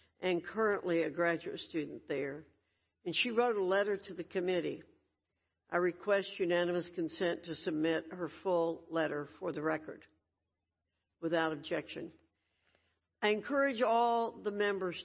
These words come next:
to read it. Unfortunately, I don't have time to read the whole thing, but I want to give you a sample. Quote, "I'm a Jewish student, the daughter of a Jewish mother and an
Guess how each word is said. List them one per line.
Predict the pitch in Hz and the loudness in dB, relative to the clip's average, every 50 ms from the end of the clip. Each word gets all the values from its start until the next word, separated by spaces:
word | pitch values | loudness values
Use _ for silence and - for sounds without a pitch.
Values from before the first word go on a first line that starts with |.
| - | -10
to | - 185 | -8 -6
read | 175 180 214 208 196 180 | -2 0 0 0 0 0
it. | 175 - - - - _ _ _ _ _ _ _ _ _ _ _ _ _ _ _ - | -2 -4 -4 -8 -16 _ _ _ _ _ _ _ _ _ _ _ _ _ _ _ -6
Unfortunately, | 196 185 - - 254 269 262 - 277 240 208 208 | -6 -4 0 2 0 2 0 0 0 2 2 4
I | 196 190 185 | 4 4 2
don't | 190 190 196 | 2 2 2
have | 202 208 190 180 190 | 2 0 0 -2 -4
time | - 208 208 190 185 180 | -4 -2 0 0 0 0
to | 160 185 | -2 -4
read | 170 185 220 214 196 208 | -4 -2 -4 -4 -2 -2
the | 214 196 | -2 0
whole | 226 247 254 240 | 2 2 2 2
thing, | 233 - 190 170 160 156 156 156 - - - - _ _ _ - | 0 -2 -2 -2 0 -2 -2 -4 -8 -14 -20 -20 _ _ _ -2
but | - 196 | 0 2
I | 185 185 | 2 2
want | 190 190 196 190 | 2 2 2 0
to | 185 | 0
give | 160 180 185 175 170 | 0 -2 -2 -2 0
you | 160 160 156 | -2 -2 -2
a | 156 | -2
sample. | 156 - - 202 180 165 - - 147 - - - _ _ _ _ _ _ _ _ _ _ _ _ _ _ _ _ _ _ _ _ _ | -4 -4 -2 0 0 -2 -2 -6 -10 -12 -12 -16 _ _ _ _ _ _ _ _ _ _ _ _ _ _ _ _ _ _ _ _ _
Quote, | - 220 208 170 147 - - - - _ _ _ _ _ _ _ _ _ _ _ _ _ - | 0 2 2 2 0 -2 -10 -18 -20 _ _ _ _ _ _ _ _ _ _ _ _ _ -2
"I'm | - 208 214 | 0 2 2
a | 220 | 2
Jewish | 214 - 240 269 277 285 262 - - - | 2 0 -2 0 0 0 0 0 -2 -2
student, | - 233 190 175 156 151 147 - - - | 0 2 2 2 2 -2 -8 -12 -8 -6
the | - 185 | -4 -2
daughter | 175 170 202 190 196 196 196 190 | 0 2 2 4 4 4 2 2
of | 185 165 | 0 0
a | 180 170 | -2 -4
Jewish | 160 - 220 240 262 277 240 - - | -4 -6 -6 -4 -2 -2 -4 -4 -6
mother | 180 180 185 185 175 165 180 180 180 180 | -2 0 2 2 2 2 0 0 0 0
and | - 175 165 156 | -2 -2 0 0
an | 160 151 - | 0 -2 -4